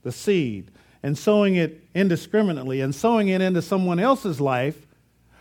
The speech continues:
but he's so building into their lives to guarantee that they will also sow. Because when this is properly done, it guarantees future generations.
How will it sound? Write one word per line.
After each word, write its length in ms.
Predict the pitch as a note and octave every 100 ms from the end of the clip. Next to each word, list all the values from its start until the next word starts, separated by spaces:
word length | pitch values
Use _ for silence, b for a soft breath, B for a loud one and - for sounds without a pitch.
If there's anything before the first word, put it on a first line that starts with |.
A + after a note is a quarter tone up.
| b -
but 120 | E3+
he's 280 | G#3 C#4 -
so 280 | A#3 A#3+
building 460 | G3+ A3 B3 A3 G#3
into 220 | A3 G#3
their 200 | F#3 G3
lives 640 | F#3 G3+ A3 E3 D#3 D#3+ - B B
to 100 | D#3+
guarantee 640 | F#3+ A3 G#3 G3 C4 C4
that 380 | G3+ G3 - -
they 180 | G3+ A3
will 280 | G#3+ G3+ -
also 600 | G3+ A#3+ A3 - G3 D#3
sow. 520 | - - D#3+ A2 F2+ - _ _ _ _ _ _ _ _ _ _ _ _ _ _ _ _ _ _ _ _ _ _ _ _ _ _ _ _ _ _ _ _ _ _
Because 300 | D3 F#3 D#3
when 120 | D#3+ G3
this 180 | A#3+
is 80 | A3
properly 440 | - G3+ F#3+ F3 D#3
done, 260 | G#3+ G#3+
it 200 | G3+ D#3
guarantees 680 | D#3+ G#3 G#3 F#3+ A#3 A#3+ F#3+
future 320 | - E3 -
generations. 760 | C#3+ F3 E3+ G3+ - - F#2+